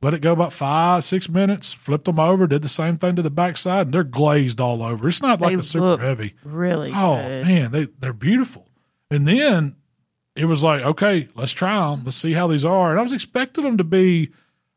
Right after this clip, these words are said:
Speaker 1: I was expecting 'em to be a lot tougher or, you know, because you cut this rib and all the juice is gonna escape from it.
Speaker 2: Yeah.
Speaker 1: Man, they were juicy.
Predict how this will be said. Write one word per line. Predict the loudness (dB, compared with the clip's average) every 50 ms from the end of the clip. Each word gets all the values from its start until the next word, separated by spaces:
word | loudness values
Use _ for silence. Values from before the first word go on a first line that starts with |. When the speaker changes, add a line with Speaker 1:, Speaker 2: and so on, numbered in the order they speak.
| _ _ _ -2
Speaker 1:
I | -2
was | 0 0
expecting | 0 0 0 0 0 0 2 2 2
'em | 2
to | 2
be | 2 2 0 0
a | -2
lot | -2 -2 0 2 2 2 0 -2 -8 _ _ _ _
tougher | -10 -6 -2 0 -2 -2 -2 -4 -6 -6 -6 -10 -12 _ _ _ _ _ _ _ _ _
or, | 0 2 2 4 2 2
you | 2 2
know, | 2 2 2 2 0 -2 -6 _ _ _ _
because | -8 -6 -2 0 0 -2 -2 -4 -10 _ _
you | 0 0 0
cut | 2 0 -2 0 0
this | 0 -2 -2 0
rib | 0 2 2 4 2 2 0
and | 0
all | 0 0
the | 0 0
juice | 0 0 0 0 0 -2
is | -2 -2
gonna | -2 0 -2
escape | -2 -2 -2 -4 -4 -4 -6
from | -6 -4 -4 -4
it. | -4 -6
Speaker 2:
Yeah. | -6 -8 -10 -12 -14 -14 _ 0
Speaker 1:
Man, | 2 2 4
they | 4 4 2
were | 2 2 2
juicy. | 2 2 2 2 2 2 0 -2 -2 -4